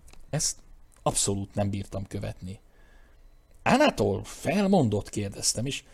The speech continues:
mi van a szobalánnyal?" "Szedd össze magad, Berti, össze-vissza hebegsz, miről van szó?" "Hát én úgy tudtam."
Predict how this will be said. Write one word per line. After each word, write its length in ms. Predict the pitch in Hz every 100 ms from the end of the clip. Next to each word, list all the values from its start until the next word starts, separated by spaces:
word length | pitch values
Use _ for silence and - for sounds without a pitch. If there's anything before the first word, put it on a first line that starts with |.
| - - - - -
mi 200 | 120 214
van 160 | 294 277
a 40 |
szobalánnyal?" 920 | 269 285 156 101 95 - - - - - - _ _ _ -
"Szedd 600 | - - - 262 160 120 -
össze 360 | 180 - - 120
magad, 300 | 139 113 117
Berti, 480 | 131 113 - 143 - - - - -
össze-vissza 640 | 277 294 - 117 170 - 123
hebegsz, 340 | 123 104 -
miről 380 | 254 311 196 120
van 200 | 110 101
szó?" 360 | - 104 98 - - - - - - - -
"Hát 200 | - 175
én 260 | 208 202 -
úgy 200 | - 247
tudtam." 580 | - 139 - 143 151 165